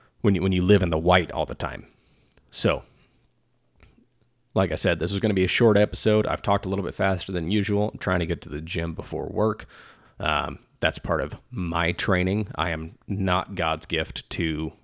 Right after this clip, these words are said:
physical fitness, not by any stretch of the imagination. I am a circle. Um, but I wanna be healthy.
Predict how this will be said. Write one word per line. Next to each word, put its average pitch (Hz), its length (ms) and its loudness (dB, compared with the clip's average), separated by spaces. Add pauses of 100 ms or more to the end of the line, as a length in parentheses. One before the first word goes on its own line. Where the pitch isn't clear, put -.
(140)
physical 80 380 -2
fitness, 78 500 -4
not 87 200 -2
by 80 100 -2
any 80 160 -2
stretch - 260 -6
of 82 80 -6
the 80 60 -4
imagination. 80 640 -4
I 95 340 -6
am 95 160 -6
a 95 40 -4
circle. - 440 -6 (460)
Um, 85 460 -2 (260)
but 117 320 2 (1120)
I 101 40 2
wanna 95 120 4
be 82 120 2
healthy. 98 420 4